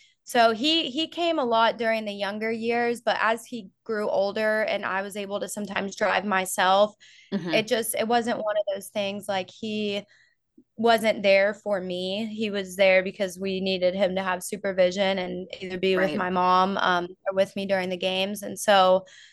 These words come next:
Speaker 1: I know he, he is aware that I played softball, and I'm sure he remembers going to all the games, but he wasn't, like, the cheerleader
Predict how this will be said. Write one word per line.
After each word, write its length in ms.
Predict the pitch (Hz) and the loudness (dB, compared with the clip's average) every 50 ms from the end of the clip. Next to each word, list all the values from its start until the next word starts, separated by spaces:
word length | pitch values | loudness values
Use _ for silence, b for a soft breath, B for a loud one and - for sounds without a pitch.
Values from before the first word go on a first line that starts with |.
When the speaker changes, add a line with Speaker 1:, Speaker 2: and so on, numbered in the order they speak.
| B B B B _ _ _ _ - | B B B B _ _ _ _ 4
Speaker 1:
I 140 | 208 233 | 6 6
know 360 | 240 254 240 226 233 247 254 269 | 8 8 8 8 8 8 8 6
he, 280 | 226 226 247 240 226 - - | 4 0 -2 -2 -4 -6 -8
he 220 | 208 214 247 240 | -6 -4 0 0
is 120 | 233 220 220 | 0 0 0
aware 600 | 214 190 185 190 190 190 185 190 196 208 214 220 | -2 -2 0 0 2 2 4 4 6 4 4 4
that 140 | 208 202 | 4 0
I 120 | 196 190 190 | 2 0 -2
played 340 | - - - 196 190 190 - | -4 -6 -8 -8 -8 -8 -10
softball, 540 | - 185 185 185 - - 208 202 202 202 190 | -8 -6 -6 -6 -2 0 0 2 2 0 -2
and 200 | 196 196 - - - | -4 -6 -12 -10 -8
I'm 140 | 202 196 196 | -8 -8 -6
sure 300 | 190 - - 208 202 190 | -8 -4 0 0 2 2
he 200 | 196 185 214 208 | 0 -2 -4 -4
remembers 580 | 190 196 190 185 175 180 175 185 196 202 196 180 - | -4 -4 -4 -4 -4 -4 -2 -2 -2 -4 -4 -8 -6
going 340 | - 190 180 175 165 190 190 | -4 -4 -4 -4 -6 -8 -10
to 120 | - 202 | -6 -4
all 200 | - - 190 190 | -2 0 0 -2
the 100 | 185 185 | -2 -6
games, 380 | - - 180 185 190 214 220 208 _ - | -14 -10 -8 -6 -4 -4 -6 -6 _ 0
but 300 | 196 196 190 185 175 - b b b b b b b | 2 4 4 4 2 0 b b b b b b b
he 140 | b 262 269 | b 0 4
wasn't, 320 | 262 254 247 233 247 - - | 6 6 6 6 4 2 2
like, 200 | 214 214 214 - | 0 0 0 -2
the 80 | 220 | -8
cheerleader 720 | 214 - - 233 214 208 208 202 196 190 190 190 190 202 196 | -8 -6 -4 -4 -2 -2 -4 -4 0 2 2 4 4 2 0